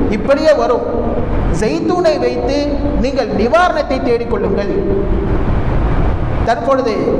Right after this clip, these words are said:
கேரளாவில் சென்று ஆயுர்வேத வைத்தியம் என்று பார்க்கிறார்கள். அங்கே மசாஜ் எல்லாம் செஞ்சு விடுவாங்க. எண்ணெயை வி-, விட்டு நீவி விடுவார்கள். அதில் பெரும்பாலும் உபயோகப்படுத்துவது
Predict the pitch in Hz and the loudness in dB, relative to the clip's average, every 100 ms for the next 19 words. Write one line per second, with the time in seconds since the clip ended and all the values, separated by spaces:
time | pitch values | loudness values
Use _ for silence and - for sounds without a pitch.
0 | - 240 302 320 285 247 247 240 240 233 | 0 0 2 2 2 -2 -2 -2 0 0
1 | - 233 - - - - - 214 311 330 | 0 -2 -2 -2 0 0 0 2 2 0
2 | 330 302 285 240 269 269 254 254 262 247 | 0 2 2 0 -2 -2 -2 -2 -4 -2
3 | 233 240 220 190 - - - - - - | -2 -2 -2 -2 -2 -4 -2 -2 0 0
4 | - - - - - - - - 220 247 | 0 0 0 0 0 -2 -2 -2 -2 -2
5 | 233 175 - - - - - - - - | -2 -2 -4 -2 0 0 -2 0 0 0
6 | - - - - 311 320 311 285 285 247 | -2 -2 -2 0 0 0 0 -2 0 0
7 | 254 220 196 185 - - - - - - | 0 0 0 -2 -2 0 0 0 0 2
8 | 214 226 330 294 226 202 214 208 269 311 | 0 0 0 0 0 -2 -2 -2 0 0
9 | - - - 165 254 349 320 277 240 220 | -2 -2 0 2 2 2 0 0 0 0
10 | 214 220 220 - 196 214 208 - 294 302 | 0 -2 -2 -2 -2 -2 -2 -2 0 2
11 | 311 302 311 311 294 302 277 254 240 233 | 2 4 2 0 2 4 4 0 -2 -2
12 | 240 | -2